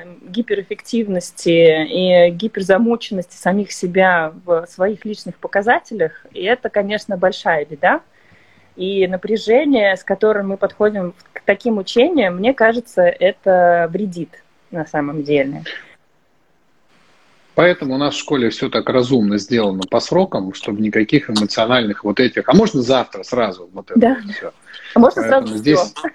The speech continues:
Speaker 1: <laughs>
Speaker 2: Да, можно сразу все, да. Можно, но не у нас. Так что хорошо. Спасибо, Настя. Спасибо.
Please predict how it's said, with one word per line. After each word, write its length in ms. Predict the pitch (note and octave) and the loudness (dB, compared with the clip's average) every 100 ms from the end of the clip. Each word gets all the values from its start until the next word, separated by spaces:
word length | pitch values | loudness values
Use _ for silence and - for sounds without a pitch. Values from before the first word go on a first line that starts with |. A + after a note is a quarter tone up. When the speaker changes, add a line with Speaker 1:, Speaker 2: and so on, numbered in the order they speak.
| F4 | -2
Speaker 1:
<laughs> 20 | - _ - | -4 _ -2
Speaker 2:
Да, 220 | A#2 A#2 | 0 2
можно 280 | C#3 C#3 G#2+ | 2 2 -2
сразу 420 | - A2+ G2 G#2+ | -2 -2 -2 -4
все, 380 | - - F#2 F2 | -6 -6 -6 -6
да. 240 | F#2 F#2+ | -6 -4
Можно, 360 | F#2+ F#3+ F3+ A#2 | 2 4 4 0
но 140 | A#2 | 0
не 140 | C3 G#2+ | 2 0
у 120 | F2+ | -2
нас. 360 | E2+ E2 - _ - | -6 -8 -12 _ -8
Так 180 | G#2+ | -8
что 380 | - - F#2 F2 F2 _ _ _ _ _ _ _ _ - - - - - - - - | -8 -8 -6 -6 -12 _ _ _ _ _ _ _ _ -20 -20 -18 -18 -14 -14 -16 -18
хорошо. 540 | - D3 G3+ G3+ C#3+ - | -2 2 4 4 2 2
Спасибо, 420 | - F3 - D#3 | 0 -2 -4 -6
Настя. 360 | A2+ F2+ - - _ _ _ _ _ | -6 -10 -16 -20 _ _ _ _ _
Спасибо. 460 | C3 B2 B2 F#2+ | -4 -2 -4 -6